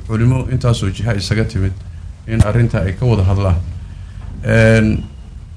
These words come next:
ta labaad, ee, mawduuca laga hadlayay,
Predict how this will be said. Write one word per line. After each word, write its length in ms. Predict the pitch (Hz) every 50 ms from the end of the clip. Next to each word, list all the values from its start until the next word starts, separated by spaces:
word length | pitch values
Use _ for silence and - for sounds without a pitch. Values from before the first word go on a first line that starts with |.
| - -
ta 80 | - 117
labaad, 380 | 120 127 127 135 143 147 147 147 - - - - - - - - - - - - - - - - - - - - - - - - -
ee, 320 | 117 117 117 113 113 113 107 101
mawduuca 720 | 120 120 120 127 147 160 147 131 131 131 120 113 - - - - - - - - - - - - - - - - -
laga 220 | 113 123 131 139 139
hadlayay, 640 | 120 117 107 101 101 101 104 110 113 117 120 -